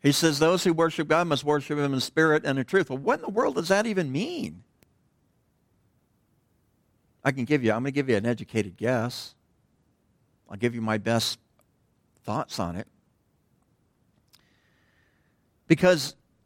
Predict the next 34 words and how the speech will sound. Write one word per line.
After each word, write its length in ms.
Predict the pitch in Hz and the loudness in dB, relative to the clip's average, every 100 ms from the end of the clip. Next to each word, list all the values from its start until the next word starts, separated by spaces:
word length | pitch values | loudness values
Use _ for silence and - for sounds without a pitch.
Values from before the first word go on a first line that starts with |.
| - | -14
the 140 | 160 | -4
Bible 320 | 175 190 254 202 | 2 2 2 0
talks 380 | 185 214 - | 0 -2 -2
about 280 | 175 160 156 | 0 2 0
in 220 | 156 160 135 | 0 -2 -2
humanity, 540 | 156 160 180 165 135 | -4 0 2 2 0
we 200 | 127 135 | 2 2
have 180 | 135 151 | 2 0
a 40 | |
body, 360 | 143 110 87 87 | 0 0 0 -4
we 160 | 113 | -6
have 200 | 104 101 | -4 -4
a 40 | 139 | -2
soul, 500 | - 156 135 67 - _ _ | 0 0 0 -2 -6 _ _
we 140 | 90 | -14
have 180 | 78 87 | -12 -10
a 60 | 107 | -8
mind, 600 | 131 131 131 110 80 - _ | -2 0 2 0 -4 -10 _
we 140 | 104 98 | -8 -4
have 180 | 95 | -4
a 40 | 110 | -4
spirit, 540 | - 175 180 139 98 - _ | -4 0 2 2 0 -6 _
we 160 | - 95 | -8 -2
have 180 | 95 120 | 0 0
a 60 | |
will, 560 | 139 156 214 180 95 - - - | 0 2 4 4 2 -4 -10 -2
we 140 | 110 | 0
have 220 | 117 135 | 2 2
a 60 | 143 | 0
heart, 680 | - 185 202 147 - - - _ _ _ _ _ _ _ _ _ _ _ - | -2 0 2 2 -2 -16 -16 _ _ _ _ _ _ _ _ _ _ _ -4
we 140 | 117 | 2
have 140 | 120 123 | 4 4
a 60 | |
strength. 720 | - - 170 202 151 - - | 0 0 2 4 2 -4 -20